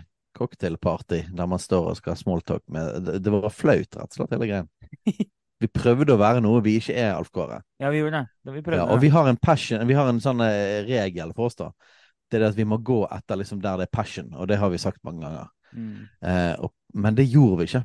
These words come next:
Speaker 1: Vi fulgte ikke vår egen, vi, vi fulgte planen vår. Planen vår var, snakk om at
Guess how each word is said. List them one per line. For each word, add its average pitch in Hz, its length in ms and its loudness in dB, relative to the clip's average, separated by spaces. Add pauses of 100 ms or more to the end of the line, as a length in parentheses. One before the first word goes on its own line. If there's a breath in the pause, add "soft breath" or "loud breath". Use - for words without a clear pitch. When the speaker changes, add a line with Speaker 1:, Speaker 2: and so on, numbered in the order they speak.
Speaker 1:
Vi 117 100 0
fulgte 127 420 0
ikke 95 140 -2
vår 87 220 0
egen, 101 340 -2
vi, 113 180 2
vi 101 80 -4
fulgte - 400 -4
planen 92 400 -2
vår. 113 140 -6 (480)
Planen 110 340 0
vår 98 160 2
var, 135 120 0 (180)
snakk - 400 -2
om 147 240 0
at 117 100 -2